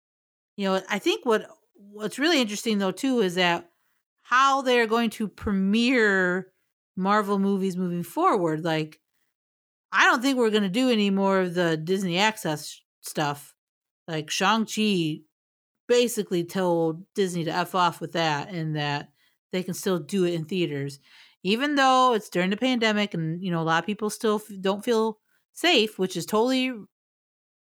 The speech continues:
totally understandable. I don't, personally, I don't feel safe going out a lot too, but I went at a time where there weren't a lot of people in the theater. I got, literally, I got the very back row, end seat,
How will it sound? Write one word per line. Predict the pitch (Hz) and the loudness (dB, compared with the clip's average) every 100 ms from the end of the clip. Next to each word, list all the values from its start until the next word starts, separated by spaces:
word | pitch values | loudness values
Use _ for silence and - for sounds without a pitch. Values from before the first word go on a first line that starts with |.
| _ _ _ - | _ _ _ -4
totally | 185 214 240 254 | 0 0 2 2
understandable. | 254 262 254 226 214 214 220 - | 2 0 0 0 2 0 0 0
I | 180 240 | 2 2
don't, | 214 190 160 175 - _ | 0 0 -2 -4 -12 _
personally, | 214 226 208 165 | -4 -2 -2 -2
I | 170 233 | 0 2
don't | 208 180 - _ _ _ _ _ _ | 0 -4 -10 _ _ _ _ _ _
feel | - 190 | -2 -2
safe | 180 180 175 | 0 -2 -2
going | 180 175 | -2 0
out | 170 170 | 0 0
a | 170 | 0
lot | 175 160 | 0 0
too, | - 277 202 175 175 _ _ _ _ _ | -2 0 2 0 -4 _ _ _ _ _
but | 196 | 0
I | 208 | 2
went | 196 226 254 | 2 0 0
at | 233 | 0
a | 226 | 0
time | 220 226 220 226 214 | 0 2 2 2 2
where | 196 190 190 | 2 2 2
there | 180 175 | 2 2
weren't | 190 220 | 2 0
a | 208 | 2
lot | 202 | 0
of | 196 | 0
people | 220 208 | -4 -2
in | 185 | -2
the | 160 | -2
theater. | 254 262 262 262 233 | -2 0 2 2 0
I | 180 | -2
got, | 180 175 165 - - | 0 0 -2 -10 -12
literally, | 190 269 294 240 | -2 0 2 2
I | 202 | 2
got | 190 180 | 0 0
the | 151 | -2
very | 170 208 220 | 0 2 2
back | 226 220 214 | 2 0 0
row, | 196 190 185 190 - _ _ _ _ _ _ _ | 0 2 0 -4 -12 _ _ _ _ _ _ _
end | 202 220 214 | -2 0 -2
seat, | - 214 208 196 | -2 0 0 -2